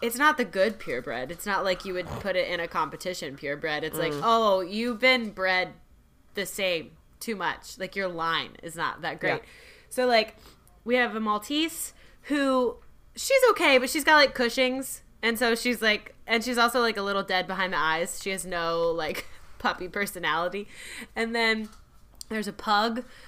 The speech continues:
Speaker 1: who is, like, the epitome of, like, an ugly pug. There are some that are cute, but this one is, like, an ugly pug.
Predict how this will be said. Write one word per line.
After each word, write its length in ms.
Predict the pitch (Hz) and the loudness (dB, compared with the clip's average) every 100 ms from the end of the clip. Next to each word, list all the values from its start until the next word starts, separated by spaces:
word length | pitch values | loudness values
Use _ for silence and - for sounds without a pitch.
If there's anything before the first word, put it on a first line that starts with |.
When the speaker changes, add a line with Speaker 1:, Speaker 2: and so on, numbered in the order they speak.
| - | -10
Speaker 1:
who 140 | - 269 | -2 0
is, 160 | 247 | 2
like, 300 | 240 226 208 - - - 214 | 2 2 0 -10 -20 -18 -8
the 200 | 233 226 | 0 0
epitome 500 | 220 233 220 208 190 | 0 -2 -2 -2 -6
of, 80 | |
like, 140 | 180 180 | -6 -8
an 100 | 185 | -4
ugly 340 | 202 196 185 170 | -2 -2 -4 -6
pug. 480 | - 180 151 180 170 | -8 -8 -8 -10 -2
There 180 | 226 | 2
are 60 | 262 | 4
some 240 | 254 262 | 4 2
that 100 | 254 | 4
are 80 | 220 | 2
cute, 520 | 208 - 226 180 139 - | -2 -4 -2 -2 -4 -8
but 160 | 190 175 | -8 -2
this 180 | 226 214 | 0 0
one 100 | 190 | -4
is, 140 | 175 | -4
like, 180 | 160 156 | -6 -8
an 120 | 151 | -10
ugly 300 | - 180 170 | -6 -4 -4
pug. 380 | 147 160 135 156 | -6 -8 -10 -10